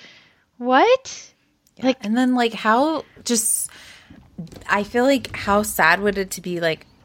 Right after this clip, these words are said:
Speaker 2: this guy that I picked to have a baby with, like, isn't even fighting for his baby. Like, that just must make you sick to, to your stomach.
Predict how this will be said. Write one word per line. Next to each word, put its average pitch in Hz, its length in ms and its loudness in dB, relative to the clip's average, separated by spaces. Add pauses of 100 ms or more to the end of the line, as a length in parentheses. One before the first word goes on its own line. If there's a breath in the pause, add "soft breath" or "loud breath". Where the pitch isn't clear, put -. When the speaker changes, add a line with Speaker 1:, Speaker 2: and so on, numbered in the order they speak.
(120)
Speaker 2:
this 202 220 -4
guy 175 260 4
that 208 120 4
I 226 100 4
picked 208 280 0
to 202 60 4
have 185 200 4
a 170 60 -6
baby 160 440 -2
with, - 260 0 (120)
like, 156 200 2 (200)
isn't 165 280 0
even 165 280 -2
fighting - 400 -2
for - 160 -6
his 190 180 -10
baby. - 400 -2
Like, 165 220 0
that 156 240 4
just 180 200 -2
must 165 260 -2
make 151 220 -6
you 156 100 -8
sick - 340 -6
to, 95 320 -2
to - 200 -10
your - 80 -6
stomach. - 380 -8